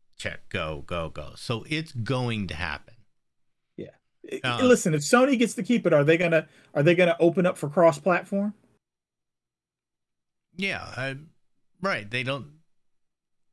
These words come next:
Speaker 1: It's their whole strategy of, well, there's the whole thing, right? The tighter you squeeze, the more that slips through.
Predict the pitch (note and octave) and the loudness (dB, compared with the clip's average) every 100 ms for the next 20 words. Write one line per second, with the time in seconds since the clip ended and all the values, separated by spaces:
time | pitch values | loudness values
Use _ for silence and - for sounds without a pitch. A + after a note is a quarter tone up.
0 | - E3 A#2 - - - _ _ _ _ | -10 -10 -10 -16 -20 -20 _ _ _ _
1 | _ _ _ _ - C#3 B2 - D#3 D#3+ | _ _ _ _ -10 -8 -6 -4 -4 -4
2 | D#3 - D3 C3+ C3+ A#2+ A2+ G#2 G#2 G#2 | -6 -8 -4 -4 -4 -6 -6 -6 -6 -8
3 | F2+ A#2 G#2+ G2+ G2 F2+ - _ _ - | -6 -4 -4 -4 -6 -8 -16 _ _ -10
4 | G#2+ G2 F2+ - G#2+ G2+ - A2 A#2+ A#2+ | -6 -6 -8 -6 -6 -6 -6 -6 -4 -4
5 | C3+ A#2 A#2+ A#2+ A#2 - A#2+ A#2 A#2+ A#2+ | -6 -4 -6 -6 -8 -4 -4 -4 -4 -4
6 | A#2 - A#2+ B2+ B2+ B2+ - G#2+ A2+ A#2+ | -6 -6 -4 -2 -2 -4 -6 -6 -4 -4
7 | A#2 G#2 B2+ A#2 - B2 B2+ C3+ | -6 -8 -10 -10 -8 -6 -4 -4